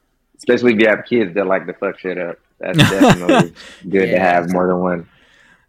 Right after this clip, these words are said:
Speaker 2: Uh, you, I was gonna say, you're not
Speaker 3: But, uh,
Speaker 2: wrong on that. Um, well,
Speaker 3: Is
Speaker 2: Sean,
Speaker 3: there
Speaker 2: re-
Speaker 3: questions that we have
Speaker 2: Yeah,
Speaker 3: about
Speaker 2: yeah. Actually, I want, I wanna challenge you a little bit to give us some examples of if there are negatives that come to your mind,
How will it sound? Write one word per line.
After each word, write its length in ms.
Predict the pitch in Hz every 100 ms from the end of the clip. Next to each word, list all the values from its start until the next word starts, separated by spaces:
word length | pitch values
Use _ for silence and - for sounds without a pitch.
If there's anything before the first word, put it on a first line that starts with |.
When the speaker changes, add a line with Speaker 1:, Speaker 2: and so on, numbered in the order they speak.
| -
Speaker 2:
Uh, 140 | 110 98
you, 260 | 95 101 -
I 140 | 104
was 80 | 117
gonna 80 | 117
say, 80 | 101
you're 140 | 117
not 140 | 120 123
Speaker 3:
But, 80 |
uh, 20 | 123
Speaker 2:
wrong 160 | 127
on 140 | 123 117
that. 280 | 135 117 - _ -
Um, 420 | 127 131 120 107
well, 340 | 131 143 131 -
Speaker 3:
Is 60 |
Speaker 2:
Sean, 180 | - 165
Speaker 3:
there 100 | 143
Speaker 2:
re- 120 | 143
Speaker 3:
questions 420 | - 147 - 233 240
that 140 | 247
we 100 | 254
have 280 | 269 311 320
Speaker 2:
Yeah, 300 | - 226 320
Speaker 3:
about 120 | 233
Speaker 2:
yeah. 160 | 202 123 80
Actually, 420 | 185 196 - 147
I 60 | 147
want, 200 | 170 143
I 40 |
wanna 240 | 156 165
challenge 380 | 139 - 139 127
you 80 | 110
a 40 |
little 180 | 104 110
bit 340 | 98 101 90 -
to 280 | 104 98 90
give 320 | 104 135 147
us 120 | 147
some 160 | - 123
examples 600 | 107 110 104 113 104 98
of 520 | 98 98 92 92 _ -
if 200 | 123 -
there 240 | 135 -
are 180 | 117 120
negatives 520 | 110 110 107 104 98
that 140 | - -
come 200 | 104 98
to 80 |
your 180 | 87 90
mind, 460 | 85 82 62 73